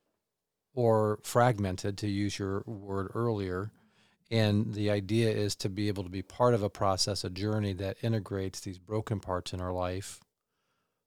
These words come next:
Like, for example, woundedness from maybe childhood or some experience that brought harm to me that I haven't fully maybe healed, you know,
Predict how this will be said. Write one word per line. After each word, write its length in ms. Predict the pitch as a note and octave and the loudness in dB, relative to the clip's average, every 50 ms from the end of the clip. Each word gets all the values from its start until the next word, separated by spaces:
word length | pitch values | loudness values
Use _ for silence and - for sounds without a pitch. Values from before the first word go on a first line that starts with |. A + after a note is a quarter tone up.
| _ _ - | _ _ -4
Like, 140 | B2+ A#2 | -4 -2
for 140 | - C3+ B2+ | 2 2 2
example, 520 | A2+ G2+ G#2 A2+ A2+ A2 - A#2+ A2+ G#2+ G2+ | 2 4 4 4 2 2 2 2 2 2 2
woundedness 720 | G2+ A2 A2 A2 G#2 G#2 F#2+ F2+ G2+ G2+ G2+ G2 - - | 2 2 2 2 2 0 -2 -2 -2 -2 -2 -2 -4 -6
from 500 | - - - G#2+ G#2 G2+ F#2+ G2 G2 G#2 G#2 | -10 -6 -4 -2 -2 0 0 -2 -4 -6 -6
maybe 300 | G#2 G#2+ G#2 F#2+ G2+ G2 | -6 -6 -4 -4 -4 -4
childhood 560 | - A2+ G#2 G2 F2+ E2+ E2 F2+ D#2 - - - _ _ _ _ _ _ _ _ _ _ _ | 0 2 2 2 2 0 -2 -6 -10 -10 -12 -16 _ _ _ _ _ _ _ _ _ _ _
or 520 | C3 G#2+ G#2 G2+ G#2 G2+ G2+ G2+ G2+ G#2 _ _ _ _ _ _ _ _ _ _ - - | -18 -12 -8 -6 -4 -4 -4 -4 -6 -8 _ _ _ _ _ _ _ _ _ _ -8 0
some 240 | - - - B2+ A#2+ | 2 6 6 6 6
experience 800 | A2+ - - - B2 A#2 A2+ A2+ A2 G#2 G2+ G2+ G2 F#2 - | 4 0 -2 -2 0 2 2 2 2 2 0 0 -2 -2 -4
that 240 | - G#2+ G#2 G#2 G#2 | -2 -2 -2 -2 -2
brought 400 | A2 G2+ G#2+ G#2+ G#2 G#2+ G#2+ - | -4 -4 0 2 2 2 0 -2
harm 320 | - - A2 G#2+ G#2+ G2+ F#2+ | -2 0 0 2 2 0 0
to 80 | G2 | -2
me 180 | F#2 G2 G2 G2 | -4 -2 -4 -4
that 160 | F#2+ G2 F#2+ | -4 -4 -4
I 60 | G2+ | -4
haven't 280 | G2 G2+ G2 G2+ G#2 G#2 | -4 -2 -4 -4 -6 -6
fully 540 | - - A2 G#2 G2 G2+ G2 F#2+ F#2+ F#2 - _ _ _ _ _ _ _ | -8 -8 -6 -4 -4 -2 -2 -4 -4 -6 -10 _ _ _ _ _ _ _
maybe 280 | A2 G2+ G2+ F#2 G2 G2 | -6 -6 -4 -2 -2 -4
healed, 520 | F2+ F#2 G2+ G2+ F#2+ F2+ F2 F#2 G2 - _ _ _ _ _ _ _ _ _ _ _ _ | -4 -2 -2 -2 -2 -4 -4 -8 -14 -16 _ _ _ _ _ _ _ _ _ _ _ _
you 120 | G#2 G2 | -18 -14
know, 280 | F#2 F2+ F2+ F2+ G2 | -10 -8 -8 -8 -8